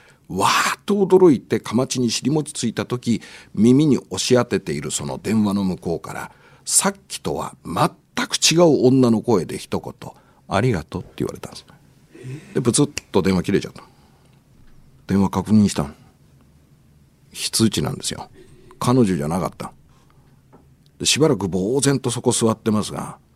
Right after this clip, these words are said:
いつまでもその玄関が開けっぱなしになってるのは気味が悪いしと思って、「いや、閉めなきゃ」、むくっと起き上がる。扉が向こう側に開いてますから、半身乗り出してノブに手かけた目線がふと階段に落ちた時、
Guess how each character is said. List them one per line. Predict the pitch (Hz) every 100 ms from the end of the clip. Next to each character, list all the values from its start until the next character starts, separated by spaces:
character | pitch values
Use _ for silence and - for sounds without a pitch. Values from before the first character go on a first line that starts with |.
| _ _ _ _ -
い | 120
つ | -
ま | 151 147
で | 147
も | 135
そ | 110
の | 107 90 -
玄 | 95 113 101
関 | 73 71
が |
開 | -
け | -
っ |
ぱ | - 98
な | 87
し | -
に | 95
な | 92
っ |
て | -
る | 80
の | 71
は | 71
気 | 76
味 | 85
が | 71
悪 | 69 -
い | 69
し | -
と |
思 | - -
っ |
て、 | - - - - - _ - - - _ -
「い | 92
や、 | 71 76
閉 | - 95
め | 98
な | 82
き | - 71
ゃ」、 | -
む | - 76
く | 73 92
っ |
と | - 90
起 | 82
き | 95
上 | 87
が | 82
る。 | - -
扉 | 120 123 120
が |
向 | 110 107
こ | 170
う | 165
側 | 131
に | 131 117
開 | 120
い | 98
て | -
ま | -
す |
か | -
ら、 | - - 113 -
半 | - 127 135 135
身 |
乗 | 127 120
り | 123
出 | 117
し | 123
て | - 78
ノ | 113 151
ブ | 107
に | 76 67
手 | - 175
か | - 151
け | 127 87
た | - 85 - - -
目 | 117
線 | 131 165 156
が | 151
ふ | 147 220
と | 233 113
階 | - 113
段 | 113 110
に | 101
落 | 87 113
ち |
た | - -
時、 | - - 71